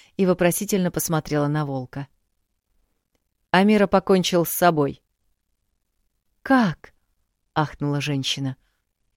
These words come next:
«Из-за чего?» «Стало стыдно», пожал плечами Матвей. Неважно,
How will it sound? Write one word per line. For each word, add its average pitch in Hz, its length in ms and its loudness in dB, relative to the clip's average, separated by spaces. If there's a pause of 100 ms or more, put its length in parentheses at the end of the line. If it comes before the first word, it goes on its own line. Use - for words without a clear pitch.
(220)
«Из-за 233 340 2
чего?» 277 680 2 (1600)
«Стало 302 400 0
стыдно», 135 640 -4 (800)
пожал 151 300 0
плечами 143 460 -2
Матвей. 143 520 -6 (960)
Неважно, 143 760 0